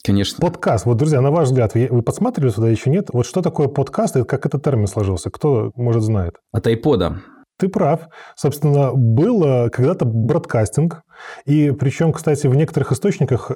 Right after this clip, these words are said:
Speaker 2: указывается, что ещё с восьмидесятых годов начали появляться любительские радиостанции, которые валили в, в свободном диапазоне. И уже тогда это был, получается,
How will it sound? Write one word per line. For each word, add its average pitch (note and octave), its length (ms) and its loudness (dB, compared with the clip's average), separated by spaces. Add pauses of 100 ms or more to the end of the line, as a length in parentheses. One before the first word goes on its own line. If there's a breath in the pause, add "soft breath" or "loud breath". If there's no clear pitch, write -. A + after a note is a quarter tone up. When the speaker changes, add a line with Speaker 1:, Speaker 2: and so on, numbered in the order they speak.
Speaker 2:
указывается, C#3 560 2
что C#3 440 0
ещё C3 360 -2
с - 80 -6
восьмидесятых C3+ 760 0
годов B2+ 580 0
начали A#2+ 340 -2
появляться A2+ 480 0
любительские G#2+ 640 -2 (340 loud breath)
радиостанции, A2 1400 0
которые B2 400 0
валили A#2 460 2
в, G2+ 880 -2
в - 40 -16
свободном A#2+ 380 2
диапазоне. A2+ 640 2
И A2 240 0 (540 loud breath)
уже C3+ 240 2
тогда A#2 440 2
это A#2+ 220 0
был, G2+ 280 2
получается, G#2+ 680 -2